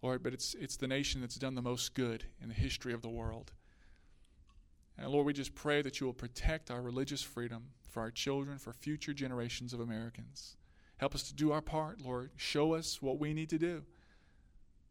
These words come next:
And Lord, help us to be courageous and bold and to step up and to do our part. Lord, we pray for the upcoming presidential election, Lord. Lord, I just want to personally pray, Lord,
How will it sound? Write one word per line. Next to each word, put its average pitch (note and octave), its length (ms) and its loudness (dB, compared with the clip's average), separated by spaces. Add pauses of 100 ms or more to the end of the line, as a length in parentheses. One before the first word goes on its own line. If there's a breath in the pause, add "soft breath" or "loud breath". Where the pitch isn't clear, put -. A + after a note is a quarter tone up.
(120)
And C#3 80 -4
Lord, C#3 220 4
help C#3 160 0
us C#3+ 120 -2
to - 100 -10
be C3 60 -2
courageous C3 760 0
and B2+ 160 -10
bold D3 420 2
and A#2 120 -6
to B2 60 -10
step C#3+ 360 0
up B2+ 240 0 (1700 soft breath)
and B2+ 100 -6
to B2+ 60 -4
do B2+ 160 2
our B2 100 2
part. A2+ 440 -8 (1160)
Lord, B2+ 140 0
we C#3+ 100 4
pray C#3 540 2 (760 loud breath)
for - 100 8
the C3+ 100 8
upcoming C3+ 340 4
presidential C3+ 580 4
election, C3+ 460 10
Lord. C#3 340 6 (1120)
Lord, C#3 160 6
I C3+ 60 10
just C#3 140 2
want C#3 160 4
to - 60 12
personally B2+ 520 8
pray, C3 280 4
Lord, A#2+ 360 0